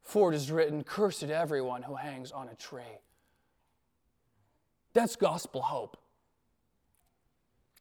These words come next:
For some of you who came from really messed up families. That's, that's gospel hope for some of you who came from families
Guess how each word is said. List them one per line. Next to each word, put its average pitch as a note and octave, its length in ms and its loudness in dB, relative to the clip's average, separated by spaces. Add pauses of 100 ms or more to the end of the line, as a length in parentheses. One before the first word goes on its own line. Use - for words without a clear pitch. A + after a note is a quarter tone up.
For D#3+ 140 -2
some E3 200 0
of D#3 60 2
you D#3+ 120 2
who D#3 100 -4
came C#3+ 260 -2
from C3+ 160 -4
really C#3 220 0
messed C3 280 -4
up C3 140 -8
families. B2 560 -10 (1700)
That's, - 300 0
that's - 260 -2 (320)
gospel F#3 440 4
hope E3 280 2
for D3 80 -8
some F3 160 -2
of D#3+ 100 -2
you E3+ 80 0
who D#3 100 -4
came D#3 280 -4
from C3+ 160 -6
families D3+ 480 -2